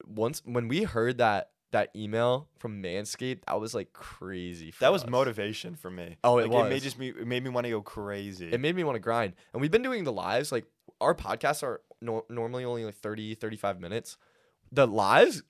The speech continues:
Speaker 1: are longer. They run longer than our videos,
Speaker 2: We
Speaker 1: our
Speaker 2: love
Speaker 1: podcasts.
Speaker 2: talking to you guys,
Speaker 1: Yeah.
Speaker 2: so.
Speaker 1: Like, this is a, y-, yeah, this is a nice format, but talking to everyone's, like, super nice.
Speaker 2: I think we should live stream an episode.
Speaker 1: I, I think a hundred percent. That would be so dope.
Speaker 2: I, that'd be so much fun.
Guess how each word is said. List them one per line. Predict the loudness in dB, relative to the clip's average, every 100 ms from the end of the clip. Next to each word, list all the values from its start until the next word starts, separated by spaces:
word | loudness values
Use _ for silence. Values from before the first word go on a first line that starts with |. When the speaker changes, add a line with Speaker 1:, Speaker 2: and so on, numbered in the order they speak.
| _
Speaker 1:
are | 2 2
longer. | 4 4 4 0 -2
They | 0
run | 4 2
longer | 2 -2 2 0
than | 2 0 0 -4 -12 _ _ _ _ _ _ 0
our | 0
videos, | 0 -4 -4 -8 -8
Speaker 2:
We | -6
Speaker 1:
our | 0
Speaker 2:
love | 6 6 6
Speaker 1:
podcasts. |
Speaker 2:
talking | 4 4 4 -2 -10
to | -12
you | -8
guys, | -8 -8 -4
Speaker 1:
Yeah. | 0 -2
Speaker 2:
so. | -4 -14 -20 _ _ _ -2
Speaker 1:
Like, | 0
this | 0 -2
is | -4
a, | -6
y-, | -8 -12
yeah, | -4 0 0
this | 0 -6
is |
a | -6
nice | -6 -6
format, | -8 -8 -2 -2 -2 _ _ _ _ _ -12
but | -8 -6
talking | -4 -6 -6 -4
to |
everyone's, | -4 -2 -4 -4
like, | -8
super | -10 -10 -12 -14 -16
nice. | -16 -16 -14 -16 -8
Speaker 2:
I | -8
think | -6 -10 -8
we |
should | -10 -6
live | -4 -4 -4
stream | -10 -12
an | -12
episode. | -12 -12 -12 -14 -20 _ _ _ -2 6
Speaker 1:
I, | 6 6
I | 2
think | 0 -2
a | -4
hundred | -2 -6 -6
percent. | -6 -8 -2
That | -2
would | -2
be |
so | -2 -2 -4
dope. | -4 -6
Speaker 2:
I, | -6
that'd | -4 -4
be | -4
so | -10 -10
much | -10 -12
fun. | -12 -14 -14